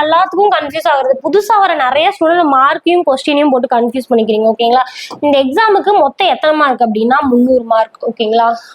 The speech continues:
But கொஸ்டின் எவ்வளவு கேட்பாங்கன்னா, இருநூறு கொஸ்டின் தான் கேட்பாங்க. எக்ஸாம்ல எத்தனை கொஸ்டின் வரும்? இருநூறு கொஸ்டின் தான் வரும். நான் பின்னாடி அதை சொல்றேன். So இருநூறு கொஸ்டின் தான் வரும், but முந்நூறு மார்க். ஏன்னா ஒரு கொஸ்டினுக்கு நம்மளுக்கு ஒன்றரை மார்க், ஓகேங்களா?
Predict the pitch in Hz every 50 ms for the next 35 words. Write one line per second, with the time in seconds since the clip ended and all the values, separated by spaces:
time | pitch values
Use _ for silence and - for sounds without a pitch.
0 | - 233 247 240 220 - - 302 311 - - - 466 466 453 403 311 294 311 311
1 | 311 294 262 - - 254 233 226 233 247 269 302 370 - - - - - - -
2 | - - 247 254 262 277 320 359 403 403 392 - - 294 285 - - 294 269 262
3 | 294 320 - 294 269 254 262 262 247 240 240 240 226 226 233 254 330 339 339 320
4 | - - - 294 294 294 277 - - 269 269 254 254 247 277 370 440 - _ _
5 | _ _ _ - 262 254 254 262 294 320 359 370 330 - 269 247 - - 262 240
6 | 247 254 240 226 226 240 247 240 - 285 285 302 311 294 269 247 240 240 240 220
7 | 220 233 233 240 302 - - _ _ - - - - - _ _ - - 339 294
8 | 294 294 302 349 392 415 427 415 - 320 294 - 330 302 294 311 320 294 254 226
9 | 220 226 240 - - - - 294 285 285 285 302 320 320 302 277 269 254 240 240
10 | 247 247 240 233 254 269 381 466 - - - - - - 262 262 262 262 269 277
11 | 285 277 - - 440 453 403 370 254 - 349 427 523 571 - - - _ _ -
12 | 311 294 277 277 294 302 427 392 311 269 269 285 294 311 302 294 277 254 254 262
13 | 262 254 _ - - - 247 254 - 262 233 240 262 262